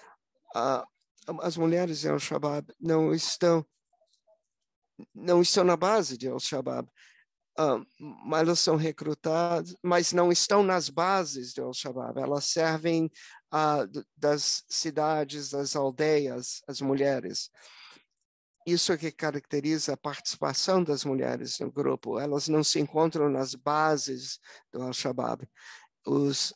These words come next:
ah, defectores dizem, nem só um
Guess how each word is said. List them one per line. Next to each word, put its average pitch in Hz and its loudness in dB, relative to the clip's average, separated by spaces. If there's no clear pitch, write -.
ah, 143 0
defectores 160 0
dizem, 143 -2
nem 165 2
só 185 -2
um 214 6